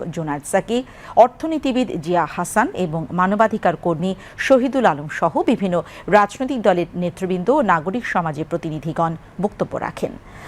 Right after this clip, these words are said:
বক্তারা বলেন, স্বাধীন নির্বাচন কমিশন,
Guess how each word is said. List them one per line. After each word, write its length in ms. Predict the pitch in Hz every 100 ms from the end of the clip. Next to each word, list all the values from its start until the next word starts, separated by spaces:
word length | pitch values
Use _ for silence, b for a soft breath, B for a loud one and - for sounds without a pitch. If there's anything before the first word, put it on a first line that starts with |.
| B B
বক্তারা 380 | 262 262 320 330
বলেন, 380 | 269 269 349 440
স্বাধীন 380 | - 285 269 269
নির্বাচন 460 | 254 226 226 233
কমিশন, 500 | 208 196 214 - 285